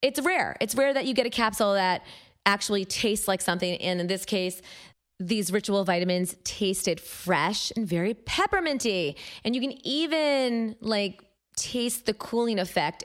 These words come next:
as you swallow and they're going down your throat. You can feel the peppermint, like, trail down into the insides of your body.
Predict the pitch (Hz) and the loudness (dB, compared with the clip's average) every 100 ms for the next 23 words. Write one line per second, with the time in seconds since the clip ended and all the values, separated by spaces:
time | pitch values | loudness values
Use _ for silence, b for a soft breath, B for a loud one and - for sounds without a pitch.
0 | - 202 190 180 180 165 - 175 175 - | 0 2 4 2 0 -4 -10 -6 -4 0
1 | 196 190 180 160 156 - 180 170 180 175 | 2 4 2 2 0 0 -2 0 0 0
2 | 170 160 165 170 160 160 170 180 - - | 0 0 -2 0 0 -2 -4 -6 -8 -6
3 | 196 190 180 165 160 175 - 202 196 185 | -2 0 2 0 -2 -6 -6 -4 0 0
4 | 170 160 170 160 - - - 190 185 180 | 0 -2 -4 -4 -6 -8 -4 -2 0 0
5 | 180 175 175 160 170 175 165 156 156 B | 0 -2 -2 -4 -4 -2 -2 -2 -6 B
6 | B B B B B _ - 170 - 170 | B B B B B _ -8 -4 -2 -2
7 | 160 180 160 160 147 - 175 175 160 - | -2 -2 -2 0 0 0 0 0 -2 -4
8 | 143 180 | -6 -10